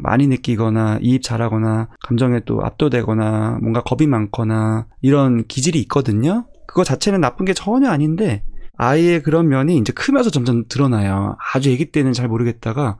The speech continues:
이제 세 살, 네 살, 다섯 살, 뭐 여섯 살, 일곱 살 계속 크면서 자기의 성격이 점점 보이는데, 그때 정말 괴로워요. 아이를 있는 그대로 바라봐주고 수용해주고 공감해주고 하는 거를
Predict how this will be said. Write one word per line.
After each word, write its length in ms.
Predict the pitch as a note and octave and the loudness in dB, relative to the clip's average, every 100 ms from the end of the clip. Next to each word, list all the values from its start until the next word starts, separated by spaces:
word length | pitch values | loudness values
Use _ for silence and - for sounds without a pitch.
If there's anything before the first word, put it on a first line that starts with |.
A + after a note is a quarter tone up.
| - | -10
이제 120 | A2+ | -10
세 240 | G#2 B2 C3 | -2 0 0
살, 220 | C#3+ B2 | 0 0
네 100 | G2+ | 0
살, 160 | A#2 | -2
다섯 260 | A2 G#2 A2+ | -2 -2 -4
살, 520 | G#2 A2 G#2+ G#2 G#2 | -4 -4 -2 -2 -2
뭐 160 | G#2+ G#2+ | -4 -4
여섯 160 | G2+ | -4
살, 160 | A#2+ B2+ | -4 -4
일곱 100 | A#2 | -2
살 140 | B2 | -4
계속 220 | - B2 - | -2 -4 -2
크면서 500 | F#3 E3 D#3+ C#3+ G2+ | 0 0 0 -2 -2
자기의 320 | - G#2 A#2+ | -6 -2 0
성격이 380 | D#3+ F3 E3 C3 | 0 0 0 0
점점 240 | G#2 G2+ | 0 0
보이는데, 640 | F#2+ A#2 A2+ G#2 C#3 A#2 - - | 0 0 2 2 0 -2 -4 -8
그때 500 | B2+ - E3+ A#2 - - | -10 -2 0 0 -2 -14
정말 500 | - C3+ B2+ C3+ - | -8 -2 2 2 0
괴로워요. 560 | A#2 A#2+ A#2+ - A#2+ _ | -6 -8 -8 -10 -14 _
아이를 380 | A2+ A#2+ C#3+ D3 | 0 2 4 4
있는 260 | C3 E3 D#3+ | 4 4 2
그대로 320 | D#3 D#3 D3+ | 2 2 0
바라봐주고 800 | - A2+ B2+ C#3 C#3 B2 B2+ C3+ | 0 -2 0 2 2 0 -2 -2
수용해주고 720 | - F#3 F3 E3 D3 C#3+ C3+ | 0 0 2 0 0 -2 0
공감해주고 600 | B2+ C3 D3 C#3 C3 D3 | 0 2 2 2 0 0
하는 220 | D3+ C#3+ | 2 0
거를 340 | C3+ D#3 A2 | 0 0 -2